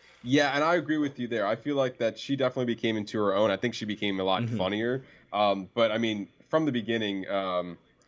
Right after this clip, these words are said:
Speaker 1: uh, Sheryl Lee Ralph, she kills it as, like, the veteran teacher there. Um, yeah, she's amazing. It, so it was the episode before.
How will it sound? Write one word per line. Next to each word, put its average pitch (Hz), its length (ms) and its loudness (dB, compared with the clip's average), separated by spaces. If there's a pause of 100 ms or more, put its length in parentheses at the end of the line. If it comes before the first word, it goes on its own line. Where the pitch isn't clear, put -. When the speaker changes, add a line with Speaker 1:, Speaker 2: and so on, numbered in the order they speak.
Speaker 1:
uh, 95 80 -2
Sheryl 127 340 2
Lee 117 120 2
Ralph, 101 460 0
she 110 400 -8 (180)
kills 104 360 -4
it 87 260 -10
as, 98 240 -4
like, 98 200 -6
the 98 100 -8
veteran 98 580 -4 (260)
teacher 120 440 -4
there. 139 320 0 (480)
Um, 95 540 0 (140)
yeah, 98 200 -2
she's 139 300 -6
amazing. 117 420 -2
It, 139 100 2
so 175 140 4
it 147 140 4
was 156 180 4
the 143 100 4
episode 127 400 -2
before. 101 500 -4